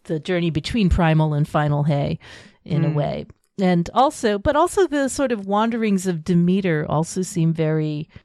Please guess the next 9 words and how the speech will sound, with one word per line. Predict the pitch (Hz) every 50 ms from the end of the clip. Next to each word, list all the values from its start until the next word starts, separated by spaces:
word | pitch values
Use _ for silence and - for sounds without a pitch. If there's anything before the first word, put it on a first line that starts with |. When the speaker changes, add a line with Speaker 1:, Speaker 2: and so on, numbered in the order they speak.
| _ _ - -
Speaker 2:
Yeah, | 190 190 202 208 202 185
Speaker 1:
somehow | 165 147 147 147 - -
Speaker 2:
yeah. | - 185 190 202
Speaker 1:
terribly, | 202 180 175 170 165 160 165 165 160 156 147 143 143 - - - - _ _ _ _ -
terribly | - 190 180 175 180 170 175 160 156
resonant. | 151 165 160 156 - 180 160 156 151
This | - 165 156 -
idea | 170 160 156 156 - 170 165 165 160
that | 156 165 156 - -